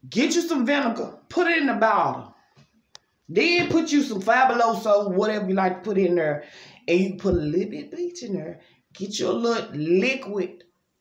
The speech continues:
Oh, what it is?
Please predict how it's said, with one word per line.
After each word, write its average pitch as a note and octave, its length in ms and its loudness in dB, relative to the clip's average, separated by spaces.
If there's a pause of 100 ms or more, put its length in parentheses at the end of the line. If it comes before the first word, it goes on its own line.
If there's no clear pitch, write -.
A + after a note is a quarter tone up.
(720)
Oh, D#3 680 2 (100)
what A3 160 -8
it A#3+ 100 -2
is? G3+ 320 -2